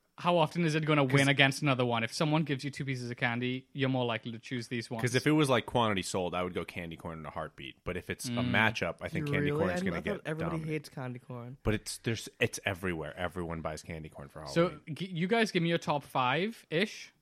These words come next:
Speaker 1: Or I c-, or if you want, you can just guess. Um, I
Speaker 2: Okay,
Speaker 1: can
Speaker 2: so
Speaker 1: give you the top five and then
Speaker 2: for
Speaker 1: you
Speaker 3: Don't,
Speaker 1: can
Speaker 2: me
Speaker 1: rate
Speaker 3: don't,
Speaker 1: them.
Speaker 3: don't, don't give us a
Speaker 1: But
Speaker 2: I
Speaker 1: I'm
Speaker 2: think
Speaker 1: gonna give you that eventually. So if you
Speaker 3: Yeah.
Speaker 1: guys wanna give me your
Speaker 2: I
Speaker 1: top
Speaker 2: think
Speaker 1: five
Speaker 2: Reese's
Speaker 1: first.
Speaker 2: and Kit Kats are both in there.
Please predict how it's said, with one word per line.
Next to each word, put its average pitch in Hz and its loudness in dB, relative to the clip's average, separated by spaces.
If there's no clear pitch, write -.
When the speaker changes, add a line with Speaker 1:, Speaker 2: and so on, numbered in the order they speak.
Speaker 1:
Or 170 6
I 208 10
c-, - -4
or 214 6
if 214 0
you 190 0
want, 175 0
you 139 -4
can 151 0
just 143 -6
guess. - -2
Um, 143 10
I - 10
Speaker 2:
Okay, - 8
Speaker 1:
can 95 8
Speaker 2:
so - 10
Speaker 1:
give - 12
you - 6
the 208 6
top 165 6
five 143 2
and 139 0
then 139 4
Speaker 2:
for 131 10
Speaker 1:
you 127 10
Speaker 3:
Don't, 131 8
Speaker 1:
can 131 8
Speaker 2:
me 143 8
Speaker 1:
rate 151 10
Speaker 3:
don't, - 2
Speaker 1:
them. 120 4
Speaker 3:
don't, - 2
don't 180 0
give 151 2
us 127 -4
a - -20
Speaker 1:
But 123 6
Speaker 2:
I 117 8
Speaker 1:
I'm - 6
Speaker 2:
think 175 8
Speaker 1:
gonna 202 6
give 160 2
you 151 2
that 143 4
eventually. 120 -2
So 135 -6
if 127 -2
you 147 -4
Speaker 3:
Yeah. 156 2
Speaker 1:
guys 147 2
wanna 147 0
give 131 -2
me 127 0
your 120 0
Speaker 2:
I 117 0
Speaker 1:
top 110 4
Speaker 2:
think 143 4
Speaker 1:
five 120 4
Speaker 2:
Reese's 117 4
Speaker 1:
first. 107 4
Speaker 2:
and 95 0
Kit - -4
Kats 80 -2
are 78 -10
both 71 -8
in 52 -14
there. - -20